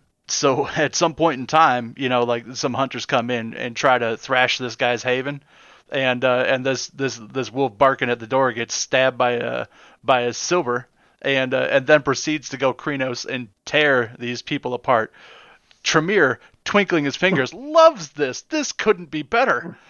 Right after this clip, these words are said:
<laughs> I, you mean to tell me I have a fully blood-bound werewolf? Oh, this is great.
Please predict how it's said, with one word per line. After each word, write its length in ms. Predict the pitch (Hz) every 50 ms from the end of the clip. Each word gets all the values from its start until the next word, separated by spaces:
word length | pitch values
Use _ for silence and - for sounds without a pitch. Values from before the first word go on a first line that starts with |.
| - _ _ - - - - - - 254 - -
<laughs> 0 | 262 220 - - - -
I, 120 | - 196 202
you 200 | 202 208 202 214
mean 180 | 208 220 220 196
to 60 | 185
tell 220 | - 202 220 214
me 80 | 190 190
I 60 | 185
have 100 | 180 180
a 40 | 170
fully 340 | - - - 226 208 196 185
blood-bound 600 | - - 196 196 185 156 143 180 180 180 175 139
werewolf? 520 | 131 135 165 233 277 285 269 320 320 - -
Oh, 480 | - 156 180 247 277 302 320 311 254 -
this 160 | - 151 - 160
is 100 | 139 -
great. 520 | - - 127 135 156 143 123 - - -